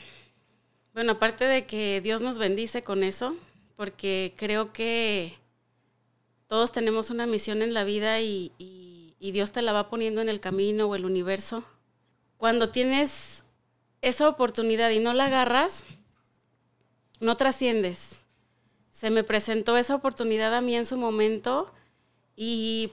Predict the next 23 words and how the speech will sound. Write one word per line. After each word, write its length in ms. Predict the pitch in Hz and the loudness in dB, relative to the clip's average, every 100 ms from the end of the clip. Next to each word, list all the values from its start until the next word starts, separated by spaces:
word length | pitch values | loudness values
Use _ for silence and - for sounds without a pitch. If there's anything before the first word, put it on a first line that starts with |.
| - | -2
pues, 240 | 220 214 | 0 0
por 180 | 240 220 | -2 2
la 140 | 220 | 2
situación 580 | 214 233 233 226 262 277 | 2 0 0 2 0 0
económica 880 | 311 240 226 226 254 240 220 190 185 - | 0 -2 0 2 2 0 -2 -4 -4 -6
por 160 | 196 | -4
la 120 | 202 | -2
que 140 | 202 202 | -2 -2
yo 100 | 208 | -2
estaba 280 | 214 240 233 | -2 0 0
atravesando 640 | 240 208 190 220 220 220 | 0 -2 -2 0 0 0
en 100 | 226 | -2
ese 220 | 220 240 | -2 -2
momento, 640 | 226 202 202 208 202 226 240 | -2 -2 0 -2 -2 -4 -2
dije, 520 | 226 - 214 185 - _ _ _ | -6 -4 -2 -2 -6 _ _ _
"Esta 240 | - 208 240 | -10 -6 -4
es 80 | 240 | -2
mi 60 | |
oportunidad". 640 | 233 214 202 196 185 180 170 - _ _ _ _ _ _ _ | -4 -6 -6 -4 -2 -2 -6 -14 _ _ _ _ _ _ _
Así 200 | 190 220 | -6 -4
que 160 | 208 226 | 0 2
decidí 840 | 226 202 214 202 226 277 285 262 - | 2 2 -2 -2 0 2 0 -2 -6
emprender 600 | 208 208 190 202 208 339 | -4 -2 2 2 4 2